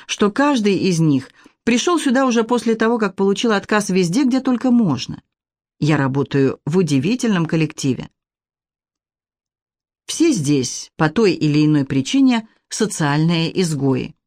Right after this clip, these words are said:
Одни стали такими из-за допотопного сексизма и вечно грязных волос, другие оказались настолько ненормальными, что было абсолютно ясно,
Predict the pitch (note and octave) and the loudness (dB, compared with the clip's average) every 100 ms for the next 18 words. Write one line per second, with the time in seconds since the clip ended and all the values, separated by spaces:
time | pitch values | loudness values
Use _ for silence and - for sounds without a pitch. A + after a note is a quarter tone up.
0 | _ _ _ _ - F#3 F3+ F#3+ - E3+ | _ _ _ _ -2 2 2 2 0 0
1 | D#3+ D#3 D3+ F3 E3 D3+ E3 C#3+ D3+ D3 | 2 0 2 2 2 2 0 0 0 0
2 | D3 D#3 D#3 C3 C#3+ C3+ D3 B2 A#3+ G#3 | 0 0 -2 0 0 0 -2 -4 -2 0
3 | G3 F3+ - - F3+ F#3 G#3 G3 D#3+ C3 | 0 -2 -8 -8 -2 2 2 0 0 0
4 | C#3 C3+ C3+ C3+ C#3 C3+ F3 G#3 - - | 2 0 0 0 0 0 0 -2 -4 -14
5 | _ _ _ _ - F3 A#3+ G#3 A3 G#3 | _ _ _ _ -4 0 2 2 2 2
6 | F3+ F#3 F3+ F#3 F3 F3 E3 - F#3 F3 | 2 0 0 0 0 -2 -2 -2 0 0
7 | E3+ E3 E3+ G#3 A#3+ G#3 E3 D3+ - - | 0 0 0 2 2 2 2 0 -6 -14
8 | - G3 F#3+ G3+ F#3+ F#3 G3+ G#3+ A3 A#3+ | -6 -2 0 2 0 -2 0 0 0 2
9 | A#3+ G3 - C#3+ | 2 0 0 0